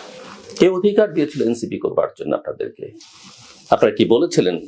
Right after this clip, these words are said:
আহ, জুলাই আগস্টের সময় যে আপনারা রাজনৈতিক দল করবেন, আহ, শেখ হাসিনাকে সরিয়ে আপনারা ক্ষমতায় যাবেন? কিন্তু গেছেন তো। So, আমি মনে করি যে, আহ, গোপালগঞ্জে যাবার ব্যাপারে,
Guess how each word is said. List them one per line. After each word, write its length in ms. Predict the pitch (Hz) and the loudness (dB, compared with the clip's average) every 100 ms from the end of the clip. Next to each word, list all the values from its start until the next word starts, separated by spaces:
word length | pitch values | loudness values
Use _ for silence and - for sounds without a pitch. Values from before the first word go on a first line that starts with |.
| - | -4
আহ, 360 | 101 101 92 98 | 0 0 0 0
জুলাই 300 | 107 104 98 | 0 2 0
আগস্টের 380 | 98 95 - | -2 -6 -8
সময় 260 | - 92 92 | -12 -6 -4
যে 80 | 90 | -4
আপনারা 320 | 85 82 85 | -2 -2 2
রাজনৈতিক 500 | 85 87 82 - 85 | 0 -2 -8 -8 -2
দল 200 | 90 85 | -2 0
করবেন, 300 | 82 85 78 - - - _ - | -2 -4 -4 -8 -20 -20 _ 0
আহ, 320 | 87 82 80 | 2 2 -2
শেখ 220 | - 127 | 2 2
হাসিনাকে 360 | 107 - 92 87 | 2 2 0 -2
সরিয়ে 300 | - 101 95 | 0 2 2
আপনারা 280 | 85 85 87 | 0 -2 -4
ক্ষমতায় 400 | - 85 85 82 | -4 -4 -2 -2
যাবেন? 220 | 90 127 | -2 -4
কিন্তু 180 | 143 127 | -4 0
গেছেন 360 | 127 - 156 | 0 0 -8
তো। 220 | - - - _ _ _ _ _ _ _ - - - - - | -8 -16 -20 _ _ _ _ _ _ _ -14 -12 -12 -10 2
So, 60 | - | 4
আমি 300 | 147 180 190 | 4 2 2
মনে 180 | 180 165 | 0 2
করি 280 | 170 160 | 2 2
যে, 320 | 151 147 131 - | 2 2 2 2
আহ, 260 | 117 107 - | 2 4 2
গোপালগঞ্জে 760 | 107 - 131 123 120 120 107 | -4 0 0 2 -2 -6 -4
যাবার 280 | 95 90 87 | -2 0 0
ব্যাপারে, 400 | - 85 - - | 0 -2 -2 -4